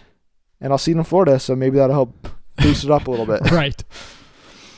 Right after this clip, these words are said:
Speaker 1: But, uh, that's all we have. We'll also be back this week with a big question, uh, discussing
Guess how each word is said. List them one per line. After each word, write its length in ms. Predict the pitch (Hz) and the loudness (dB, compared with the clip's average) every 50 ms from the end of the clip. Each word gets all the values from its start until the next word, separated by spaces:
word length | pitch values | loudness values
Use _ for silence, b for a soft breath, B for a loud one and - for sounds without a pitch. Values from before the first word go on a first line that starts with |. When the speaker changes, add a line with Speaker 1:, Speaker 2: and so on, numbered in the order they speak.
| B B 127 | B B -6
Speaker 1:
But, 480 | 127 139 131 131 123 - - - - - - | -2 0 2 2 0 0 -2 -8 -8 -6 -2
uh, 300 | 131 131 135 127 117 101 | 0 2 4 4 4 2
that's 400 | 120 123 131 151 185 - - - | 2 0 2 2 2 2 0 -6
all 180 | - 143 160 160 | -2 0 2 2
we 100 | 160 156 | 4 4
have. 300 | 170 160 175 175 165 147 | 6 6 6 6 6 6
We'll 80 | 135 151 | 4 2
also 160 | 156 - 160 | 2 2 0
be 60 | 151 | -4
back 340 | 143 143 143 143 135 - - | 0 2 4 4 2 2 -2
this 300 | 139 - 131 131 - - | -12 -6 -6 -6 -4 -2
week 280 | 139 135 127 - - - | -2 -2 -2 -2 -4 -2
with 260 | 131 135 123 - - | 0 0 0 -2 -4
a 260 | 120 127 127 123 113 95 - _ - | -4 -2 0 -2 -2 -4 -6 _ 2
big 340 | 170 190 190 156 - - | 4 4 4 4 0 -14
question, 640 | - - - 214 247 - - - 233 226 220 220 208 - - - - - - _ _ _ _ _ _ _ _ _ _ - _ - | -8 -2 0 0 2 0 0 -2 -2 0 0 -2 -4 -8 -14 -20 -20 -20 -20 _ _ _ _ _ _ _ _ _ _ -20 _ -6
uh, 180 | 110 107 107 107 | -4 -4 -4 -4
discussing 800 | 107 110 - - - 123 113 113 - - 127 127 123 120 113 | -6 -8 -8 -2 0 0 0 -2 -4 -6 -4 -4 -4 -6 -8